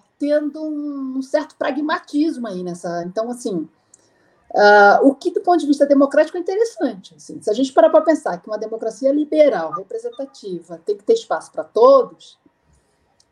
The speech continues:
essa, essa, essa flexibilidade desses partidos de se unirem, é, ela é positiva. Obviamente que em dois mil e vinte e seis isso pode ser um problema,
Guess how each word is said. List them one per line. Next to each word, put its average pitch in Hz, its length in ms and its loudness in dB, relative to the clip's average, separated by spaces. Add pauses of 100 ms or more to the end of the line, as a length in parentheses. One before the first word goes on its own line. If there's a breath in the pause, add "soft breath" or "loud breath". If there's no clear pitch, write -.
(280)
essa, 233 1120 -2
essa, - 320 -14
essa 220 440 -14
flexibilidade 285 840 -2
desses - 260 -6
partidos 190 680 -8
de 208 140 -18
se 277 180 -2
unirem, 240 920 0
é, 131 300 0
ela 339 100 4
é 370 40 0
positiva. 285 640 -4
Obviamente 294 400 -10
que 440 120 -6
em 330 180 0
dois 240 160 4
mil 233 120 -10
e - 20 -12
vinte 233 100 -16
e - 60 -20
seis 240 220 -4
isso - 100 -20
pode 330 180 -6
ser 330 60 -6
um 330 60 -6
problema, 185 520 -8